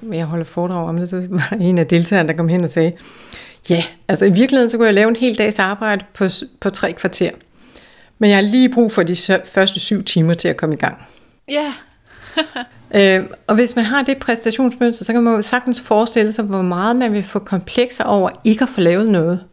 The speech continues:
Speaker 1: når man nu er på arbejde, mens man har de der stabile kolleger, der bare går i gang. Og hvis du sidder med en eller anden, øh, større, øh, projektopgave, og du bare bliver ved med at udskyde den, fordi du har det svingende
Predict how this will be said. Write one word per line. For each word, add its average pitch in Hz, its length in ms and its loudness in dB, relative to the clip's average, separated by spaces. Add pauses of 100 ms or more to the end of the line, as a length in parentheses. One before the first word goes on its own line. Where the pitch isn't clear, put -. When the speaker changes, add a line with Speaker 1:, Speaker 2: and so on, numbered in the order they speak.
(440)
Speaker 1:
når 196 140 6
man 175 120 6
nu 170 80 4
er 160 60 2
på 160 100 -4
arbejde, 196 460 0 (640)
mens 196 340 0
man 180 140 2
har 185 200 0
de 175 140 -6
der 170 180 2
stabile 170 460 -2
kolleger, 170 340 0
der 190 80 -4
bare 165 160 -6
går 185 120 -2
i 175 60 2
gang. 202 200 0 (920)
Og 180 120 0
hvis 202 180 4
du 190 100 -4
sidder 233 340 2
med 180 240 2
en 202 60 4
eller 165 160 0
anden, 190 360 0 (440)
øh, 165 100 -8
større, 202 520 2 (300)
øh, 175 180 -2
projektopgave, 175 960 -2 (600)
og 180 160 0
du 180 40 0
bare 170 200 0
bliver 185 160 0
ved 165 80 -2
med 165 120 0
at 165 60 0
udskyde 269 460 0
den, 160 180 -6
fordi 180 240 -6
du 151 100 -10
har 151 100 -6
det 139 100 -10
svingende 277 320 2